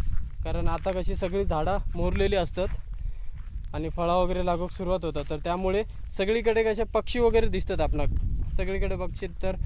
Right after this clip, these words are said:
अ, सकाळी संध्याकाळी जास्त करून पक्ष्यांचा आवाज येतात, तर त्यामुळे खूप भारी वाटतं, मन प्रसन्न होतं ता ऐकून. कारण आजकाल या मोबाईलच्या युगात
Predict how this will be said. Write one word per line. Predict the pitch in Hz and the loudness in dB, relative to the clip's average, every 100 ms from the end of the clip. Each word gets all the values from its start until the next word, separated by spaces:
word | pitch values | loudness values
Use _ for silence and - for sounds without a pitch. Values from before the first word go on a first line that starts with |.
| - - - | -2 -2 0
अ, | 156 156 | 4 4
सकाळी | 156 190 185 185 180 | 4 4 6 6 6
संध्याकाळी | 185 175 175 165 170 170 - - - - | 4 4 4 6 6 6 6 2 2 2
जास्त | 160 160 185 | 2 4 2
करून | 165 170 175 - - - - - | 2 4 6 6 4 4 4 6
पक्ष्यांचा | 196 - 175 - 214 190 | 4 6 6 6 6 6
आवाज | 180 196 175 | 6 4 2
येतात, | 143 139 | 2 0
तर | 147 | -2
त्यामुळे | 156 165 175 180 180 - - | -2 -2 0 -2 -2 -2 -4
खूप | - 190 | -4 -2
भारी | 165 156 | 0 0
वाटतं, | 175 151 151 | 2 0 0
मन | 143 165 | 0 0
प्रसन्न | 165 170 175 208 208 | -2 0 0 0 0
होतं | 180 147 151 | 0 0 -2
ता | 151 147 131 | -2 -2 -2
ऐकून. | 147 143 180 240 - - - - - - | -2 -2 -2 0 0 0 -4 -4 -4 -2
कारण | 170 180 202 202 202 - - - - - - | 0 0 0 0 -2 -2 -4 -4 -4 -2 0
आजकाल | 185 - 214 | 2 2 2
या | 208 208 | 4 2
मोबाईलच्या | 202 196 208 208 220 | 2 2 2 2 2
युगात | 202 180 185 | 2 2 2